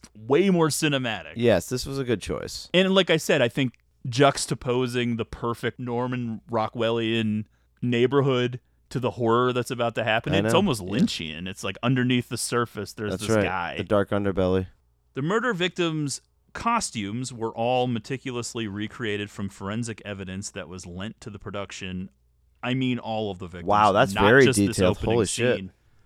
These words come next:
Speaker 1: The producers hired a private investigator to track down the real-life Zodiac survivor, Mike Mageau.
Speaker 2: Wow.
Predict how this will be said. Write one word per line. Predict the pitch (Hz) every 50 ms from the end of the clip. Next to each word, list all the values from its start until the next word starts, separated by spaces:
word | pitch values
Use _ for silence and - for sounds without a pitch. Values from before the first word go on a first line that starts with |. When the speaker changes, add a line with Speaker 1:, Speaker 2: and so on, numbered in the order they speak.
| _ _ _ _ -
Speaker 1:
The | 135
producers | - - 143 139 165 160 - 185 156 -
hired | 156 143 147 139
a | 123
private | - - - 135 123 127 143 156 160 156
investigator | 139 120 110 95 117 123 135 - - 139 127 127 131 131
to | 120 113
track | 107 - - 123 117 120 120 -
down | - 120 113 117 117
the | 104 92
real-life | 87 101 117 123 123 117 110 110 113 113 98 101
Zodiac | 95 98 101 107 110 113 107 101 101 98 -
survivor, | - - 90 85 87 87 101 120 120 110 98 92
Mike | 90 90 92 92 -
Mageau. | - 92 90 90 95 104 113 131 120 104 101 101 98
Speaker 2:
Wow. | 80 90 90 98 101 87